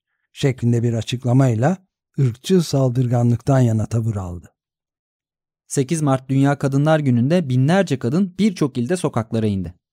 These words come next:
Speaker 2: İstanbul'da yirmi birinci Feminist Gece Yürüyüşü için Taksim'e çağrı yapan kadın örgütleri bu yılda eylem yasağıyla karşılaştı.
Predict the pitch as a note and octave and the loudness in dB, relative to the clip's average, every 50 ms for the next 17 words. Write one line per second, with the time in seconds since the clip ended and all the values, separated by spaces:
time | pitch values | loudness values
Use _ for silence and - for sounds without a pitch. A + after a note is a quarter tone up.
0 | _ _ _ _ _ _ - - - - - D3 C#3+ C#3+ C#3 C3 C3 E3+ F#3 F3 | _ _ _ _ _ _ -10 -8 -4 0 2 2 2 2 0 0 0 2 0 2
1 | C#3 C3+ C3+ C#3+ C3+ C3+ C3+ C3+ C#3+ D3 G3 F3+ - D3+ C3+ C#3 D3+ F#3 F#3+ - | 2 2 2 2 2 2 2 0 2 0 -2 -2 -2 0 0 0 0 -2 -4 -4
2 | - C#3 C3+ C#3 F3 F#3+ F3+ D#3 B2 A#2+ A2 - - A2+ A2 - - F#3+ A3 G#3+ | -2 0 0 2 2 0 0 0 0 -2 -2 -4 -4 -4 -4 -2 -2 -2 -2 -2
3 | - - - F#3 F#3+ F#3+ - - D3+ C3+ B2 - C3+ B2 A#2+ A#2 A2+ G#2+ - - | -4 -4 -2 -2 -2 -2 -2 -2 -2 -2 0 0 0 0 0 0 -2 -4 -4 -4
4 | A2 A2 - - D3 D#3 F3+ F3+ D3+ B2 A2 A2+ A2+ - A2 A2 C3 F3+ A#3 A3+ | -6 -6 -4 -4 -4 -2 0 0 0 0 0 -2 -6 -6 -2 -2 0 0 0 -2
5 | - _ _ - D3+ F#3 A#3 G#3+ F#3+ E3 C3+ C3 F3 G3 F3+ D#3 D#3+ E3+ E3 D#3+ | -4 _ _ -4 0 4 4 6 6 4 4 4 2 2 2 2 2 2 2 2
6 | C#3+ B2+ B2 - B2 A2+ A2 A2 A2 - A#2 G#2+ G#2 - - G#2+ G#2 G2+ - - | 0 -2 -2 -2 -2 -2 -2 -2 -4 -4 -4 -6 -6 -6 -6 -8 -8 -8 -6 -2
7 | - A3 A3 A3 - | 0 0 0 0 -6